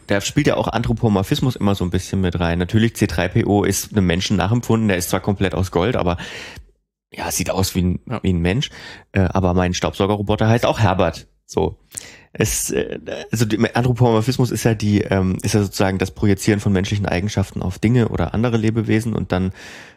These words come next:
Speaker 1: ähm, und das macht man gerne. Und das geht natürlich auch mit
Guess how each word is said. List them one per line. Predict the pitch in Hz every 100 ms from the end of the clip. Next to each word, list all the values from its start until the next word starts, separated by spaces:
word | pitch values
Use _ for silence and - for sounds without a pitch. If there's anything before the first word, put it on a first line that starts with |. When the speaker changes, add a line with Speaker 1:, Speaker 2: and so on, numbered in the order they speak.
| _
Speaker 1:
ähm, | 104 92 90 90 98
und | -
das | 98
macht | 113 120
man | 113 104
gerne. | 104 113 87 - -
Und | 92
das | 92
geht | 104 107
natürlich | 101 110 101 -
auch | 85 95 117 -
mit | 107 107 104 -